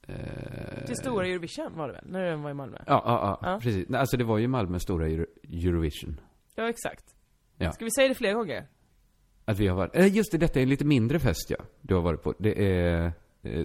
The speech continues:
Speaker 1: svenska Eurovision.
Speaker 2: Det är svenska Melodifestivalen.
Speaker 1: Just det. Så jag får tänka allting jag var med om, fast mindre nu.
Speaker 2: Mm, precis
Speaker 1: Ja.
Speaker 2: så. Precis så är det.
Speaker 1: Okej.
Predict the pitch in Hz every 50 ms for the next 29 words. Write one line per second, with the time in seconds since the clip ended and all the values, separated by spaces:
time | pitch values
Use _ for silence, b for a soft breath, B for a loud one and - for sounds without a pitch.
0 | - - 127 107 95 - - - 120 123 120 117 104 85 71 - - - - -
1 | 202 190 214 233 208 175 - - - 190 190 185 175 - - - 175 180 180 185
2 | 180 165 165 - - 127 143 170 175 - - - - - _ - _ - - -
3 | 127 104 - - 139 143 123 110 - 117 101 - - 143 147 143 135 - - 135
4 | 110 107 104 98 92 95 92 95 92 87 87 82 82 87 - - - 120 101 -
5 | 117 107 98 82 80 80 95 113 110 87 80 - 214 220 226 214 208 175 143 -
6 | - - 226 - - - 254 240 226 202 185 170 147 143 156 - - - - _
7 | - - 220 220 202 - - - - 175 156 147 135 117 - - - B B B
8 | B B B B B B - - - 90 76 80 95